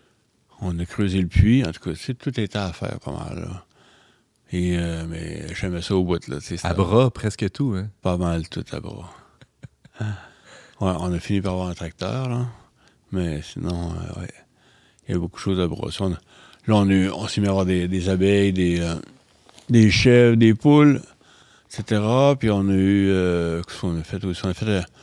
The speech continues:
Speaker 1: un grand jardin, là, des grands jardins, pour pouvoir commencer à vendre des légumes biologiques, là.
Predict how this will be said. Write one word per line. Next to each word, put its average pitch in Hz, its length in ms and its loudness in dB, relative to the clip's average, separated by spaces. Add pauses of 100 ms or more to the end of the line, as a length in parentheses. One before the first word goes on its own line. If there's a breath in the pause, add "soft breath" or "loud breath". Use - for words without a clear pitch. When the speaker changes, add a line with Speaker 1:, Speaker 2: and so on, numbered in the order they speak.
(320 loud breath)
Speaker 1:
un 95 160 4
grand 95 200 4
jardin, 90 520 4
là, 95 180 2
des 92 140 2
grands 90 160 2
jardins, 98 400 4 (420 loud breath)
pour 101 140 2
pouvoir 101 340 2 (420)
commencer 101 400 -2
à 107 140 2
vendre 104 300 0
des 92 80 0
légumes 90 320 2
biologiques, 78 580 -4
là. - 80 -10